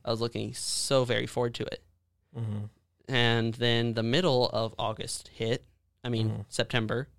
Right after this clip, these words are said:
Speaker 2: Mm-hmm.
Speaker 1: and it happened again while I had friends over.
Speaker 2: Mm.
Speaker 1: So it was embarrassing to see me in that state.
Speaker 2: Right.
Speaker 1: And I was like, I, "This happened before. There's nothing they could do.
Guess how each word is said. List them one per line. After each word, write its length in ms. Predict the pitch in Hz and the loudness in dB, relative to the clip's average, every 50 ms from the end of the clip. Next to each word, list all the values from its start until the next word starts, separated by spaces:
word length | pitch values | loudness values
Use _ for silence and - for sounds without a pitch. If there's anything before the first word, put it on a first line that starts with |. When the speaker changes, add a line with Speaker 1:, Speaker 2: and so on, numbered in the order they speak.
| _ - | _ -8
Speaker 2:
Mm-hmm. 260 | 123 113 113 107 104 104 - _ _ _ _ - | -6 -4 -4 -4 -6 -6 -10 _ _ _ _ -6
Speaker 1:
and 140 | 117 117 113 | -2 -2 0
it 80 | - | 2
happened 320 | - 120 113 - 127 120 117 | 2 2 2 2 2 0 -2
again 460 | 120 135 180 196 131 113 107 - 175 | 0 2 4 4 4 2 0 -4 -2
while 160 | 113 113 113 | 0 2 2
I 80 | 113 117 | 2 2
had 180 | 123 131 120 | 2 0 -2
friends 300 | - - 160 165 156 147 | 0 2 2 2 2 2
over. 320 | - 80 - - - - - _ _ _ _ _ _ _ - | -2 -4 -6 -8 -12 -16 -18 _ _ _ _ _ _ _ -10
Speaker 2:
Mm. 240 | 123 117 110 110 113 - _ _ _ | -8 -6 -6 -6 -8 -12 _ _ _
Speaker 1:
So 120 | - 139 | -2 0
it 40 | 135 | 2
was 80 | 131 127 | 2 2
embarrassing 680 | 123 123 127 139 139 135 131 - 123 120 113 113 - - _ _ _ _ _ _ - | 2 4 4 6 6 4 2 0 0 -2 -2 -2 -4 -8 _ _ _ _ _ _ -8
to 80 | 117 104 | -6 -4
see 180 | - 139 131 | -2 0 0
me 120 | 127 120 110 | 0 0 0
in 80 | 113 | 0
that 160 | 113 110 - | -2 -4 -4
state. 320 | - - - 78 - - - _ _ _ - | -4 -6 -6 -6 -8 -10 -16 _ _ _ -6
Speaker 2:
Right. 320 | 113 110 107 113 - 107 - - _ _ _ _ _ | -4 -4 -4 -4 -4 -6 -10 -12 _ _ _ _ _
Speaker 1:
And 180 | - 135 135 123 | 0 2 4 4
I 40 | |
was 100 | 120 120 | 4 4
like, 200 | 117 113 110 - - - - _ | 4 2 2 0 -2 -12 -12 _
I, 120 | 156 160 - - _ _ | -6 -6 -6 -6 _ _
"This 200 | - 156 180 - | -6 -4 -2 0
happened 280 | - 202 - - 196 180 | 2 2 2 2 0 -2
before. 400 | 151 - - - 123 120 120 120 | -2 -4 -4 0 2 2 4 2
There's 220 | 120 123 123 123 | 2 0 0 0
nothing 280 | 147 156 165 - 151 156 | 0 0 2 2 0 2
they 100 | 139 127 | 2 0
could 140 | 123 123 117 | 0 -2 -2
do. 360 | 107 110 110 113 117 113 110 | -2 -2 0 0 -2 -2 -4